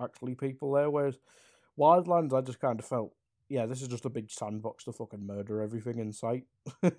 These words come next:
Uh, so I think the fact that now they've gone, I think they've gone to a fictional, um, setting, I think that can only help them, and yeah, it, it,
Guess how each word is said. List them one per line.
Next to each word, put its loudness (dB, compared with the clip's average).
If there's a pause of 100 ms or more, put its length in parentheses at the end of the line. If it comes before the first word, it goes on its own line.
(580)
Uh, -4 (120)
so 6
I 6
think 0 (140)
the 2
fact 2
that 0
now 2
they've -2
gone, 0
I -8
think -6
they've -8
gone -4
to -6
a -4
fictional, -4 (920)
um, -4
setting, -4 (160)
I -2
think -4
that 2
can -4
only -2
help -4
them, -2 (340)
and -8 (440)
yeah, 0 (140)
it, -6
it, -6